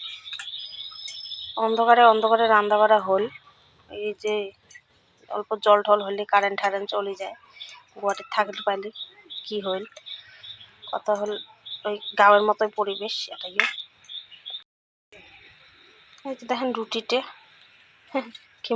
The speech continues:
মোটা মোটা রুটি, চাপাতির মতো হয়েছে রুটি। চাপাতি রুটি আছে না একটা, ওটা। বাবারে বাপ, একেবারে ঘামি টামি দেখো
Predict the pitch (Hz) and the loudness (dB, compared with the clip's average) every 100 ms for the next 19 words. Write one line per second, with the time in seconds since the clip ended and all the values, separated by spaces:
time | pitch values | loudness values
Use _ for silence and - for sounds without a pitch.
0 | 214 202 208 202 202 196 196 208 202 _ | -2 2 2 2 -2 -2 -4 -8 -12 _
1 | - - - - - _ - 214 214 - | -20 -20 -20 -20 -20 _ 6 6 4 0
2 | 226 214 - 196 - 202 202 - 202 - | -2 -2 -4 -8 -8 -16 -18 -20 -20 -20
3 | - _ _ - 202 - 202 - 208 190 | -20 _ _ -8 -6 -6 -12 -10 -10 -10
4 | - 214 196 208 202 - 233 294 _ - | -8 -8 -6 -8 -10 -8 -8 -8 _ -20
5 | 185 - _ _ _ _ _ _ - 233 | -20 -20 _ _ _ _ _ _ 2 2
6 | 240 220 202 196 185 180 180 - - 208 | 4 0 0 -6 -8 -12 -18 -20 -20 -14
7 | 233 247 - 233 262 302 311 294 | -12 -4 -2 0 2 2 2 2